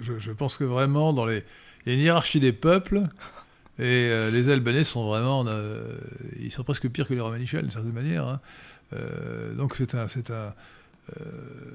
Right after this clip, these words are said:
c'est un peuple de mafieux. Enfin, c'est, c'est, c'est dramatique, l'Albanie, hein. D'ailleurs, les mafias albanaises sont les plus terribles, hein. Euh, donc, euh,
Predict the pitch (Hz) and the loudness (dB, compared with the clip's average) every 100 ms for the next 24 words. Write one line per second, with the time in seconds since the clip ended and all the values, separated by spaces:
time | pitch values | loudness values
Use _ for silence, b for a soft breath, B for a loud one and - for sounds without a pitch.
0 | 58 58 - 58 - - 117 - 120 - | -16 -16 -16 -16 -16 -16 -16 -12 -10 -6
1 | 123 101 117 - 156 139 107 101 117 101 | -4 -2 -2 0 2 2 0 -8 -10 -10
2 | 110 95 - - 131 160 180 123 107 101 | -10 -12 -12 -6 0 2 2 0 0 -2
3 | 101 92 113 - _ _ _ - - 104 | -4 -8 -10 -12 _ _ _ -14 -10 -8
4 | 101 101 107 113 135 104 117 147 123 101 | -6 -6 -6 -2 -2 -2 -2 -2 -4 -6
5 | 117 113 170 160 104 117 - B B B | -6 -2 0 2 -2 -6 -8 B B B
6 | B B B 113 113 135 170 165 143 135 | B B B -6 0 6 8 8 8 8
7 | 127 123 113 110 110 | 8 6 4 2 0